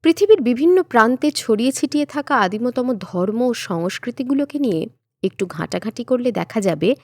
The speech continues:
অনেক বিষয় তাদের মধ্যে বেশ মিল রয়েছে। বিশেষ করে আচার অনুষ্ঠান, ধর্মীয় বিশ্বাস, এসব ক্ষেত্রে তো বটেই। সেরকমই একটি নিদর্শন হল বাংলার ভূত চতুর্দশী ও পশ্চিমের হ্যালোইন।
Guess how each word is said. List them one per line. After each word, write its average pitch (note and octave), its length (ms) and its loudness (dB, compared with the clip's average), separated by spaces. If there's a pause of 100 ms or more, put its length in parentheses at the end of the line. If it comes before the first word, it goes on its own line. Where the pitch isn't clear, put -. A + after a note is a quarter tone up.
(580)
অনেক D4+ 360 4
বিষয় F4+ 340 4
তাদের A3 360 2
মধ্যে C4+ 300 0
বেশ F#3 500 2
মিল D#3+ 220 -2
রয়েছে। C3+ 420 -8 (1000)
বিশেষ C4+ 300 2
করে F#4 180 4
আচার B3 380 4
অনুষ্ঠান, D4 680 2
ধর্মীয় G3 400 2
বিশ্বাস, G#3+ 580 -2
এসব E3+ 200 0
ক্ষেত্রে - 360 -2
তো G#4+ 100 -2
বটেই। F3+ 420 0 (840)
সেরকমই F#4+ 460 8
একটি E4+ 160 4
নিদর্শন A#3 540 4
হল G#3 260 2
বাংলার F3+ 580 2
ভূত E3 300 0
চতুর্দশী C4+ 760 2 (300)
ও G3+ 60 -2
পশ্চিমের A#3+ 680 0
হ্যালোইন। E3+ 520 0